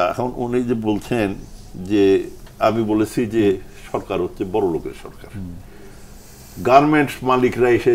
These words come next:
ডিমান্ড করতেছে, তাদের সাথে তো একটা ভালো রেপোর্ট ডেভেলপ করেছিলেন। এটা আমি শেখ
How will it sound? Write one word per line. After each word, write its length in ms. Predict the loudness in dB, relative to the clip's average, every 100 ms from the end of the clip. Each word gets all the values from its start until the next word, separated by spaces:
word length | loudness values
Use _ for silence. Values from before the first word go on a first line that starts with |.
| 2
ডিমান্ড 260 | 0 0 -2 -4
করতেছে, 320 | -4 -6 -4 -6
তাদের 220 | -4 -4
সাথে 160 | -4 -6 -4
তো 40 | -4
একটা 160 | -2 -4 -6 -14 -20 -18 -12 -2
ভালো 160 | 4 8 10
রেপোর্ট 240 | 8 6 2 2
ডেভেলপ 300 | 4 2 0
করেছিলেন। 360 | -2 -2 -2 0 0
এটা 120 | 2 2
আমি 100 | 2 -4 -6 -8 -10 -2
শেখ 140 | 0